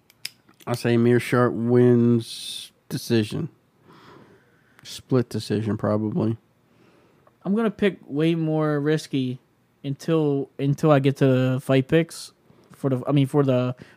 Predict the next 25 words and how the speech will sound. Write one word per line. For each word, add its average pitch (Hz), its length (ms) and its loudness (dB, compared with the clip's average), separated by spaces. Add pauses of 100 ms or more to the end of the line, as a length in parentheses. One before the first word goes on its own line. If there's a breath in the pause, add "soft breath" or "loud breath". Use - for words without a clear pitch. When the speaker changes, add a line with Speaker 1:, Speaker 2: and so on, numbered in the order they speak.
Speaker 2:
main 139 200 2
card. 151 340 2 (280)
Speaker 1:
Okay. 117 380 0 (200)
Speaker 2:
This 170 160 4
way, 160 240 8
I - 20 8
get, 143 220 4
I 147 100 6
get 147 200 2
the, 135 260 -2
I 143 100 4
get 143 140 2
the 147 80 4
risky 151 320 6
ones 135 240 4
out 135 100 4
of 127 60 -2
the, 131 80 -2
my 127 140 0
way, 131 400 0 (160)
and 135 160 -2
I 131 80 0
can, 131 160 -2 (160)
you 143 180 0
know, 127 260 0